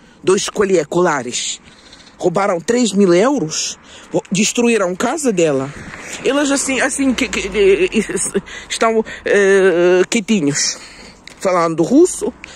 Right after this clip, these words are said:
mesmo sabendo que a Rússia é inimigo, mas eles já não podem de outra forma, eles não falam outra língua,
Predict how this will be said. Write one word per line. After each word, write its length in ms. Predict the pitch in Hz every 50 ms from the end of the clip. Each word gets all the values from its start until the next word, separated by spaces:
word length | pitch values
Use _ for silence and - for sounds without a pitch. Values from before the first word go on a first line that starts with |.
| - - - - - - - - - - - - - - -
mesmo 320 | 220 277 370 320 269 247 233
sabendo 460 | - 269 226 202 220 214 202 190 185
que 160 | - 196 196
a 40 | 185
Rússia 360 | 175 190 196 190 - - 180
é 40 | 165
inimigo, 460 | 165 165 170 180 214 254 285 269 285
mas 180 | 233 277 277 285
eles 220 | 330 311 311 294
já 100 | 302 269
não 140 | 269 269 247
podem 300 | - 247 233 190 185 175
de 100 | 160 165
outra 240 | 156 156 - 143 143
forma, 300 | - - 139 127 135 143
eles 180 | 160 170 190
não 140 | 180 202 190
falam 400 | - 190 175 165 135 127 135 143 - - - - -
outra 260 | - 190 185 - 190
língua, 480 | 190 196 226 247 247 247 220 220 240 220